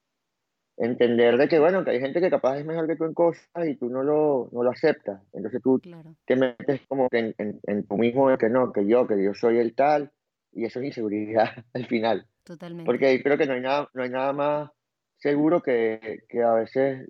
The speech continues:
Speaker 1: ¿sabes? Como que ser honesto y, y ser como que es verdad, ¿sabes? Como que no sé cómo, no sé cómo definirlo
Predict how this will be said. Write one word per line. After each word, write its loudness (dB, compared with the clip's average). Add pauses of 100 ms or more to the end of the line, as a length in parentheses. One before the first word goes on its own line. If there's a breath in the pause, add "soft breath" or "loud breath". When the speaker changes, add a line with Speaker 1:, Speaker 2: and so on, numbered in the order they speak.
(100)
Speaker 1:
¿sabes? 2
Como -8
que -6
ser 0
honesto 2
y, 2
y -6
ser 2 (400)
como -2
que 0 (760)
es -10
verdad, 2 (120)
¿sabes? 0
Como -8
que -2 (680)
no -10
sé -2
cómo, 0
no -6
sé -6
cómo -4
definirlo -2